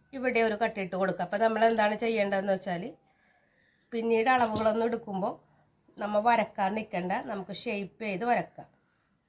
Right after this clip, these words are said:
അപ്പം വിടർത്തിയിട്ടിട്ട് കണ്ടോ,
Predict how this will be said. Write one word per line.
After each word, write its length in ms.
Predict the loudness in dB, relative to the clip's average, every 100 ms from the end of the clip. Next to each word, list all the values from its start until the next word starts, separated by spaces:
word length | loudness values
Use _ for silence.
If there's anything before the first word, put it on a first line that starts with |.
| _ _ _ _ _ _
അപ്പം 180 | -18 -12 -6
വിടർത്തിയിട്ടിട്ട് 720 | -4 -4 -4 -6 -6 -6 -8 -14 _ _ _ _ _
കണ്ടോ, 220 | -6 -4